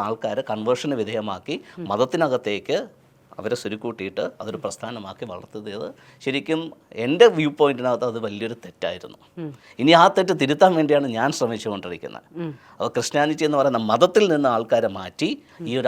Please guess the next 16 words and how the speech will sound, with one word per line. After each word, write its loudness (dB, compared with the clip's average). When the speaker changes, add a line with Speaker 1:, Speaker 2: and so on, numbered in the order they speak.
Speaker 1:
ആസ്വാദനത്തിലേക്ക് 0
കൊണ്ടുവരണം. -12
Speaker 2:
ഉം. -12
Speaker 1:
അത് -10
ക്രിസ്ത്യാനികൾ -8
മാത്രമല്ല, -6
എല്ലാ 0
മനുഷ്യരും 0
Speaker 2:
ഉം. -12
Speaker 1:
മതാതീതമായിട്ട് 0
ഈ -6
ഒരു -8
ആസ്വാദനത്തിലേക്ക് -4
വരണമെന്നാണ് -12
ഞാൻ -16
ആഗ്രഹിക്കുന്നത്. -20